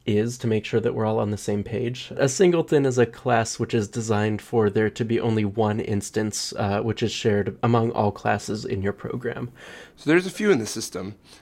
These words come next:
Speaker 2: There's, like, um, N S Notification Center, N S File Manager, where you kinda get the default one, or N S Standard User Defaults. Those are all singletons.
Speaker 1: Yeah. I was going to use Notification Center as an example,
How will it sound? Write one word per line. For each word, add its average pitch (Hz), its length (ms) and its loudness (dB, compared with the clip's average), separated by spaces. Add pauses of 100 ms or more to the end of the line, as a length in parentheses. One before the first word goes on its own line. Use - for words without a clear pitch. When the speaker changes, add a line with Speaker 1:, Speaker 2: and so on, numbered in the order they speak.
(120)
Speaker 2:
There's, 107 320 2
like, 101 340 -4
um, 95 440 -6 (300)
N 101 140 -8
S 92 140 -10
Notification 95 440 -6
Center, 110 380 -6 (220)
N 92 100 -6
S 78 100 -6
File 101 280 0
Manager, 95 500 -6 (300)
where 101 100 -6
you 98 80 -4
kinda 95 220 -4
get 90 160 -10
the 82 80 -12
default 98 400 -10
one, 92 160 -6
or 90 120 -4
N 95 120 -4
S 90 100 -6
Standard 82 340 -14
User 87 280 -18
Defaults. 104 580 -8 (460)
Those 101 260 0
are 98 100 -4
all 95 80 -6
singletons. 95 720 -10 (240)
Speaker 1:
Yeah. 131 400 2 (560)
I 131 100 0
was 127 140 2
going 143 160 0
to 139 60 -4
use 127 180 -2
Notification 123 680 -2
Center 117 420 -2
as 107 180 -4
an 110 80 0
example, 117 720 0